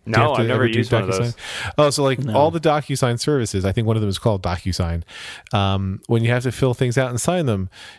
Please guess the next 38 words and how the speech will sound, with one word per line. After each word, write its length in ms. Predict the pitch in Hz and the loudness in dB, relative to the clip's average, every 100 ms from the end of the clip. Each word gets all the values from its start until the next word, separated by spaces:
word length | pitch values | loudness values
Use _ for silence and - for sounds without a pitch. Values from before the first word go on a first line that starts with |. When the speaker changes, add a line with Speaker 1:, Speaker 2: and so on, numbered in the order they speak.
| _ - | _ -2
Speaker 1:
you 120 | 123 113 | -2 0
can 480 | - 175 165 127 104 | 0 2 2 0 -2
do 260 | 104 113 | 2 2
a 60 | 113 | 2
trackpad 640 | - 113 107 - 107 107 | 0 -2 -2 0 0 0
kind 220 | - 110 | -2 0
of 140 | 104 101 | -2 0
drag 400 | 110 98 98 98 | 0 2 -2 0
your 200 | 98 95 | 0 0
finger 480 | 104 101 95 92 | -2 0 0 0
to 160 | 95 110 | 0 0
make 180 | 98 - | 0 -2
your 40 | |
signature, 380 | - 120 98 101 - | -2 0 0 0 2
or 220 | 127 117 | 2 2
they 140 | 107 | -2
all 300 | - 120 131 127 | 0 2 2 0
let 140 | 120 | -2
you 120 | 113 | -2
just 300 | 104 98 - - - - - | 0 0 -2 -14 -20 -20 -6
cycle 420 | - - 127 123 | 0 2 2 0
through 260 | - 127 117 | 0 0 2
various 400 | 110 110 107 104 | 2 2 0 0
handwriting 520 | 113 107 107 110 120 | 0 2 2 2 0
fonts 360 | - 127 135 - | 0 0 0 -2
and 140 | 104 | -2
pick 220 | - 104 | -2 0
one 200 | 98 90 - | 0 0 -2
and 100 | 101 | -2
say, 160 | 101 95 | 0 0
"Adopt 400 | 98 98 - - | 0 -2 -2 -2
this 200 | 92 - | 0 0
Speaker 3:
Oh 40 | |
my 60 | 92 | 0
Speaker 1:
as 100 | 95 | 0
your 60 | |
Speaker 3:
God. 60 | 85 | -2
Speaker 1:
signature." 440 | 92 78 - - | -2 -2 -4 -10